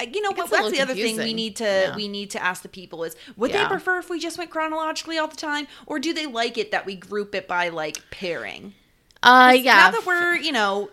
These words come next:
Speaker 1: into
Speaker 2: Yeah.
Speaker 1: season two, maybe people are changed their minds and they want us to do it a different way.
Speaker 2: Right, yeah,
Speaker 1: So
Speaker 2: and
Speaker 1: we'd love to
Speaker 2: it's
Speaker 1: hear
Speaker 2: like,
Speaker 1: from you.
Speaker 2: it's, we can't even do a story A and a story B because there's, like, story F. <laughs> So
Speaker 1: There's
Speaker 2: it
Speaker 1: so
Speaker 2: gets,
Speaker 1: many, yeah.
Speaker 2: yeah, it gets a little complicated.
Speaker 1: Yeah.
Speaker 2: So,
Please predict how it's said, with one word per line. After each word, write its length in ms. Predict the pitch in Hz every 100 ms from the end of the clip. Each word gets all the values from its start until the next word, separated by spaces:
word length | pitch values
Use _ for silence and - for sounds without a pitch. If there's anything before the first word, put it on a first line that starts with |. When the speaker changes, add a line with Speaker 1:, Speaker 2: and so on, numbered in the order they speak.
| -
Speaker 1:
into 240 | 254 247
Speaker 2:
Yeah. 120 | 180
Speaker 1:
season 300 | 175 196 240
two, 300 | 226 233 208 202
maybe 320 | 233 254 277
people 280 | 285 277 285
are 60 |
changed 260 | 277 285 269
their 100 | 285
minds 280 | 370 190 202
and 120 | 196
they 100 | 196
want 240 | 190 196
us 100 | 196
to 60 | -
do 100 | 196
it 60 | 185
a 60 |
different 280 | 185 - -
way. 240 | 78 - - _ _ _
Speaker 2:
Right, 320 | 139 110 - -
yeah, 220 | 180 156
Speaker 1:
So 80 | 165
Speaker 2:
and 40 |
Speaker 1:
we'd 100 | 277
love 140 | 294 294
to 60 |
Speaker 2:
it's 60 | 262
Speaker 1:
hear 80 | 220
Speaker 2:
like, 100 | 180
Speaker 1:
from 60 | 123
you. 180 | - 202 - - - -
Speaker 2:
it's, 220 | 220 220
we 140 | 214
can't 260 | 254 480 494
even 120 | 302
do 160 | - 208
a 60 |
story 420 | 202 - 196 185 175
A 200 | 170 175
and 100 | 185
a 60 |
story 340 | 190 196 185 185
B 380 | - 156 165 202
because 460 | 214 208 185 185
there's, 240 | 190 185 180
like, 160 | 160
story 520 | - - 170 170 165 -
F. 440 | 165 185 262 -
<laughs> 160 | - -
So 60 | -
Speaker 1:
There's 160 | 349
Speaker 2:
it 120 | - -
Speaker 1:
so 160 | 285
Speaker 2:
gets, 100 | 262
Speaker 1:
many, 520 | 254 220 180 170 185 220
yeah. 180 | 196 226
Speaker 2:
yeah, 100 | 208
it 60 |
gets 200 | 214 226
a 40 | 294
little 220 | 254 262
complicated. 1040 | 214 180 180 180 180 175 165 165 165 170
Speaker 1:
Yeah. 240 | 180 - 143
Speaker 2:
So, 460 | 208 190 185 185